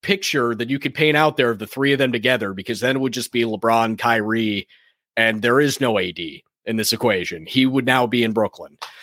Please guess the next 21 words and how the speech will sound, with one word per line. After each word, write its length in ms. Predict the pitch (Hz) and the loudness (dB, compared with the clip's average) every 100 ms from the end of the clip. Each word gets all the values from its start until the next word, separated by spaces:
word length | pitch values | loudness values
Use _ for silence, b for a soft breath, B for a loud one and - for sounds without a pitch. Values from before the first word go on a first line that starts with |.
| B _ | B _
That's 180 | 139 139 | 0 4
the 140 | 165 | 4
only 320 | 165 156 160 | 6 6 6
way 240 | 151 151 143 | 6 4 4
that 140 | 120 | 0
the 80 | 120 | 0
Nets 260 | 120 117 117 | 2 2 0
are 40 | |
giving 240 | 107 113 | 0 0
up 140 | 113 104 | 0 0
Kyrie 400 | 110 107 104 104 | 0 0 -2 -6
to 80 | 95 | -6
the 80 | |
Lakers, 580 | 95 95 82 82 76 - - | -6 -6 -8 -14 -16 -16 -8
is 200 | 117 101 | -6 -4
if 220 | 131 117 | 0 0
they 120 | - 113 | -2 -4
get 140 | 110 | 0
Anthony 400 | 107 101 104 95 | 0 -2 -4 -6
Davis. 480 | 90 85 73 - - B B B B B | -6 -8 -8 -8 -8 B B B B B
And 340 | 165 156 139 | 2 2 2